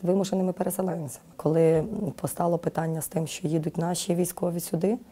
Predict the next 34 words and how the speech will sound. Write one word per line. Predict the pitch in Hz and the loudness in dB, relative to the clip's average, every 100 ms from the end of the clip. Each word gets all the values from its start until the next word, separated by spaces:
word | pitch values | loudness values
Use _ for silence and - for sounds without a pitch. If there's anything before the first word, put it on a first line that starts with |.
| - - - - - | -20 -20 -20 -18 -2
і, | 160 160 | 2 4
е, | 160 160 147 143 | 2 2 -2 -2
постало | - - 165 160 | -8 -2 0 0
питання | 170 160 160 160 | 0 -2 -2 -4
з | |
тим, | - - 165 | -8 -2 -2
як | 160 165 - | 0 -2 -2
їх | 156 | -2
довезти, | 151 165 233 - 185 - | 0 0 0 -2 -10 -2
то | 160 165 156 - | 2 2 0 -4
всі, | 151 151 - 185 | -6 -6 -2 0
до | 165 | 2
кого | 170 165 | 0 0
би | 165 | 2
я | 170 | 2
не | 170 | 2
зверталася, | 160 160 175 196 190 | 0 2 2 2 2
казали: | 190 151 165 | -2 -2 0
«Як? | 160 170 160 | 2 2 -2
Президент | - 156 156 170 175 - | -4 -2 -2 0 0 0
сказав, | - 160 160 202 | 4 8 8 6
що | - 170 | 4 6
довезе | 156 156 165 180 | 6 4 6 6
їх | 170 | 6
додому». | 175 190 175 156 160 | 6 6 6 2 -2
Ну, | 185 196 | 0 0
ну, | 165 165 | 0 -2
от | 160 - - | -6 -8 2
цей | 170 165 | 2 4
момент | 175 170 175 | 2 2 4
був | 185 | 4
для | 180 | 4
мене | 196 190 | 6 6
дивним. | 185 269 220 | 8 6 6